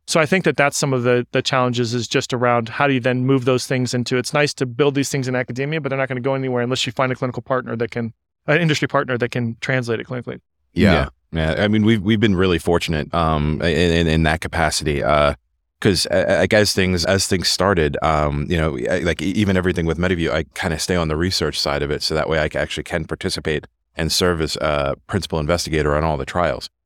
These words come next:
Speaker 3: So it's, it's been really nice in that, uh, you know, uh, the, the, the clinic was able to, or, or the Mediview founders,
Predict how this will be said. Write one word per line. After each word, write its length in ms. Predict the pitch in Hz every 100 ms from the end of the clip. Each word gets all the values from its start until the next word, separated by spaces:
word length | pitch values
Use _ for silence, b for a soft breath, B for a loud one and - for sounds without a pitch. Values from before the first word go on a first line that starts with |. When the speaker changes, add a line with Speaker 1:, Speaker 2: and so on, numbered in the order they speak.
| _ _
Speaker 3:
So 460 | - - 87 82 80
it's, 160 | 90 -
it's 160 | 82 -
been 200 | 90 85
really 240 | 92 87
nice 380 | 82 82 78 -
in 120 | 73
that, 220 | 76 73
uh, 500 | 71 71 69 69 65 -
you 100 | 82
know, 220 | 76 67 -
uh, 240 | 78 82
the, 160 | 69 87
the, 160 | 76 76
the 100 | -
clinic 360 | - 92 87 80
was 140 | 76
able 240 | 80 80 78
to, 520 | - 76 71 71 71
or, 140 | 73
or 140 | 71 73 - -
the 120 | 78
Mediview 520 | 80 85 87 80 78
founders, 520 | - 90 98 71 65